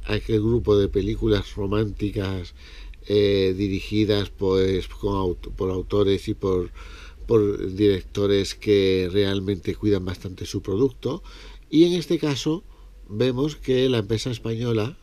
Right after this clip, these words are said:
Selecta parece que también ha cuidado un poquillo el, el packaging de esta edición, presentándonos un estuche combo en formato digipack con el libreto de esta película, ¿vale?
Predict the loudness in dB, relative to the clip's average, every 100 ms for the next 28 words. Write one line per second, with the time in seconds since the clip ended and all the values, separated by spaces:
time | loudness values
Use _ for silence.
0 | -10 -2 -2 -2 -6 -8 -8 -12 -14 -14
1 | -6 0 2 2 0 -2 -4 -4 -2 -2
2 | -2 -2 0 0 2 2 0 -4 -4 -2
3 | 0 2 2 2 0 -2 -4 -8 -14 -18
4 | -20 -8 -4 -4 -6 0 2 2 0 0
5 | -2 -4 -4 -2 0 2 2 0 -8 -18
6 | -12 -12 -12 -10 0 2 2 0 -2 0
7 | -2 -2 -6 -10 -2 0 -2 -4 -6 -2
8 | 0 0 0 0 2 2 2 0 -4 -4
9 | -16 -20 -18 -18 -18 -8 -4 -2 -2 -2
10 | 0 0 0 0 0 -2 -4 -6 -12 -8
11 | -4 -2 0 4 4 2 0 -2 -2 -2
12 | -4 -4 -10 -10 -10 -8 -6 -4